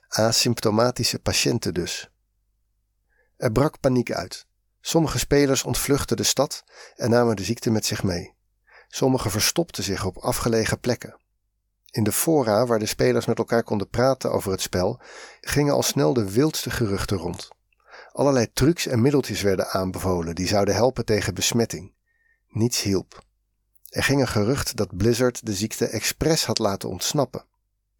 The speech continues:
Er waren clans van healers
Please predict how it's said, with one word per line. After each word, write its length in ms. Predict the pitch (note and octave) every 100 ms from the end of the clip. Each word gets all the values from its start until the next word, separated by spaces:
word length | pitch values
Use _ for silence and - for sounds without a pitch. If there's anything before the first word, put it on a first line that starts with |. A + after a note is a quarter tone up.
| - - - -
Er 160 | - G#2+
waren 260 | G#2 G2 -
clans 500 | - C3+ A#2+ G2 -
van 180 | G2
healers 640 | F#2 B2 E3+ B2+ G2 - -